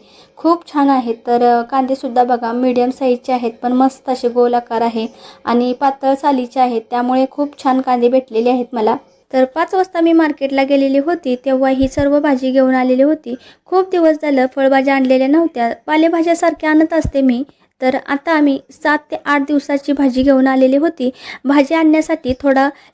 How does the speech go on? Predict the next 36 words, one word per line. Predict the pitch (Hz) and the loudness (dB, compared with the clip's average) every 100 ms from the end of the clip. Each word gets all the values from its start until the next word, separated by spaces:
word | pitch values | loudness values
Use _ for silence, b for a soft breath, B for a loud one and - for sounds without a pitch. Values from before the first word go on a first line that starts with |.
| - | -2
लांब | 294 311 302 | 2 4 2
जावं | 311 302 | 2 2
लागतं, | 302 294 - 247 | 2 -2 -4 0
म्हणून | 269 285 | 4 4
मला | 294 285 277 | 4 2 0
काय | 277 277 | 0 0
वेळ | 262 269 | 4 4
भेटलेला | 285 277 254 262 | 2 0 0 2
नव्हता. | 294 311 247 240 | 4 2 0 -6
तर | - 247 254 262 B B - | -2 0 0 -4 B B -2
आणलेली | 294 294 349 | 2 4 4
आहे, | 381 349 311 | 4 4 0
आता | 302 269 277 | 0 -4 -6
खूप | - 339 339 - | -4 -4 -4 0
छान | 302 | 2
भाजी | 302 294 254 | 4 2 2
भेटलेली | 262 294 254 277 | 2 0 2 2
आहे. | 302 285 240 - _ _ | 2 2 -2 -6 _ _
तर | 269 269 | -2 0
ही | 262 | 2
भाजी | 320 339 311 | 2 2 2
आहे | 330 311 269 | 2 2 2
संध्याकाळच्या | 294 294 269 277 294 311 | 0 0 0 0 -2 0
वेळेलाच | 302 285 285 285 | 2 2 2 0
भेटते, | 302 294 247 | -2 -4 -8
कारण | 247 262 262 269 B B B | -2 0 2 0 B B B
जे | 262 | 0
शेतकरी | 277 311 302 - 302 | 2 0 -2 -2 0
आहे | 320 302 | 2 0
तिथले, | 294 277 269 247 254 | -2 -4 0 0 0
ते | _ - 262 269 _ | _ -2 -2 -2 _
शेतामधले | 294 285 269 277 254 | -6 -2 0 2 2
त्यांच्या | 262 277 262 262 | 0 0 0 -4
संध्याकाळचे | 262 269 247 247 269 277 | -2 0 2 2 -2 0
घेऊन | 277 277 262 | 2 2 2
येतात, | 262 262 | 0 -4